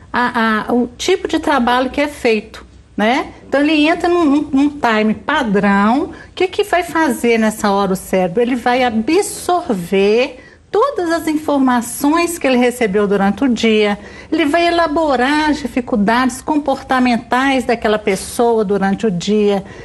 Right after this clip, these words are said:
É uma hora pra reflexão, né? Pra ela relaxar, pro cérebro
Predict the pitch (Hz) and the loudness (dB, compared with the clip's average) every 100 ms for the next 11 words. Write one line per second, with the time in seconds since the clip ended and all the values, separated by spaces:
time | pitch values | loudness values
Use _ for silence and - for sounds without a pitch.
0 | - 277 294 302 285 294 311 311 294 294 | -6 0 2 2 2 2 0 0 0 2
1 | 330 349 - 330 320 311 - - 233 220 | 0 -2 -4 -4 -2 -8 -8 -4 0 2
2 | 208 185 180 233 320 349 - - - 254 | 2 2 2 2 0 -4 -12 -12 -2 0
3 | 262 262 285 294 294 - - 226 240 226 | 2 2 2 2 0 -4 -2 0 2 0
4 | 226 220 - 254 254 247 | -2 -8 -2 0 0 -2